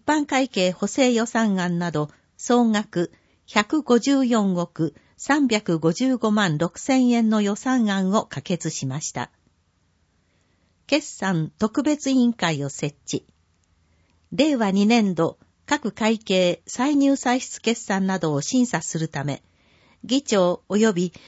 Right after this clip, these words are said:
議選監査委員を除く五十一名の議員で構成する決算特別委員会を設置しました。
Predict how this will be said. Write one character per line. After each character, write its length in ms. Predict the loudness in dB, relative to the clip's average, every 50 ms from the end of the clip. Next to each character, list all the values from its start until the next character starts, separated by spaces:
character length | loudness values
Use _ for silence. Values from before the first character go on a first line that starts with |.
| _ _ _ _ _ _ -4
議 140 | -2 -2
選 300 | 0 0 0 0 0 -2
監 260 | -4 0 0 2 2 2
査 180 | 0 0 2
委 60 | 2
員 320 | 4 4 4 2 2 2 0
を 40 | 0
除 320 | 0 -2 -2 -2 -4 -4
く 280 | -2 -2 -2 -2 -2 _ _ -2
五 140 | 0 0
十 220 | 2 2 2 2 2
一 260 | 0 0 -2 0 2
名 180 | 2 2 4 2
の 200 | 2 2 0 0
議 120 | 0 0
員 220 | 2 2 2 0
で 100 | -2 -4
構 240 | -6 -4 -2 -2 -2
成 280 | -2 -2 -2 -4 -4 -4
す 140 | -4 -6 -4
る 180 | -2 -4 -4 -6 -14 -20 -20 _ _ -2
決 220 | -2 -2 -2 -2
算 300 | -4 -2 0 0 0 0
特 240 | -2 -6 -6 -4 0
別 300 | 0 0 0 0 -2 0
委 20 |
員 220 | 2 2 2 2 2
会 280 | 0 -2 -2 -2 -2
を 60 | -6
設 240 | -8 -6 -8 -8 -8
置 140 | -8 -10 -8
し 160 | -8 -8 -8
ま 120 | -10 -10 -10
し 120 | -10 -10
た。 200 | -8 -10 -10 -10